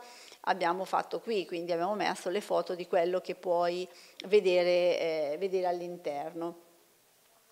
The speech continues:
La parte paesaggistica, eh, Subbiano è lungo il fiume Arno e quindi anche il paesaggio ci dà, eh, le sue emozioni e le sue cose da vedere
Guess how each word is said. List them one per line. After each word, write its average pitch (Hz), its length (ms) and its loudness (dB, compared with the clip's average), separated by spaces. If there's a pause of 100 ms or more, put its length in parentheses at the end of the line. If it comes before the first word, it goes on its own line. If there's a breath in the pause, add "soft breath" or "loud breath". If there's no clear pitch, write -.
(440)
La 214 80 6
parte 202 320 6
paesaggistica, 233 1040 4 (300 loud breath)
eh, 165 220 -2
Subbiano 180 640 2
è 170 280 -2
lungo 170 500 -2
il 160 120 -6
fiume 185 300 -6
Arno 214 480 2
e 196 160 -2
quindi 190 320 -4
anche 175 240 2
il 180 60 -6
paesaggio 185 640 6
ci - 180 -2
dà, 175 420 4
eh, 175 280 0
le 175 140 -4
sue 185 140 -2
emozioni 208 800 2
e 185 40 4
le 190 120 2
sue 185 200 -2
cose 180 260 2
da 175 140 2
vedere 180 580 -2